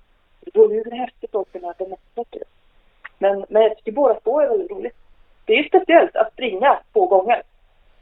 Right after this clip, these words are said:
Man springer väldigt fort i början och då är det ju löpning. I triathlon är det ju triathlonlöpning. Jag kan inte säga att det är löpning. Det är något, det är triathlonlöpning. Eh, i duathlon, andra löpningen, så är det bara råstyrka.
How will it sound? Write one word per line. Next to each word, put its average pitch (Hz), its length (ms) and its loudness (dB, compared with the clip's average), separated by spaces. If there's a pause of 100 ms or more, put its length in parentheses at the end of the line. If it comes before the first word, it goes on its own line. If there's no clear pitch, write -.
(140)
Man 208 160 -2
springer 220 360 4 (300)
väldigt 302 280 2
fort - 240 -6
i 440 60 -6
början 170 420 4 (400)
och 190 120 -2
då 254 100 0
är 254 120 4
det 185 60 -2
ju - 140 0
löpning. - 540 2 (280)
I - 60 -20
triathlon 233 600 -6 (520)
är 359 180 -2
det 349 60 -8
ju - 100 -2 (260)
triathlonlöpning. 214 1000 -8
Jag - 140 -6
kan 226 80 -10
inte 214 100 -20
säga 202 80 -6
att 190 60 -8
det 180 80 -6
är 170 60 -2 (180)
löpning. - 300 -8 (120)
Det 202 80 -6
är 190 40 -4
något, 190 180 -6 (240)
det 233 80 -2
är 233 60 2
triathlonlöpning. 202 640 -4 (760)
Eh, 185 320 -4
i 220 60 0
duathlon, 214 760 2
andra 208 400 0
löpningen, - 540 -2 (140)
så 214 60 -2
är 196 60 -2
det - 60 -2
bara 180 160 2
råstyrka. - 760 -4